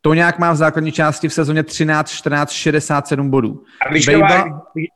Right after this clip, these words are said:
Speaker 2: víš, kdo má šedesát devět?
Speaker 1: No.
Speaker 2: Podle mě Roman Horák, devadesát šest, devadesát sedm,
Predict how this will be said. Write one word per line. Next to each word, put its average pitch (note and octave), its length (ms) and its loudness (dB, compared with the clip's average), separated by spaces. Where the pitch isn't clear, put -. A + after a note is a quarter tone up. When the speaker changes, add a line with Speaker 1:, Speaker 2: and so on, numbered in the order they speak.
Speaker 2:
víš, D3 120 -4
kdo E3 80 0
má F3 140 0
šedesát D3 400 0
devět? F#3 360 -4
Speaker 1:
No. C3+ 400 -4
Speaker 2:
Podle C#3+ 240 -4
mě E3 180 0
Roman E3 280 2
Horák, D#3 480 0
devadesát D3+ 380 0
šest, D3 120 -6
devadesát D3 440 -2
sedm, B2 200 -8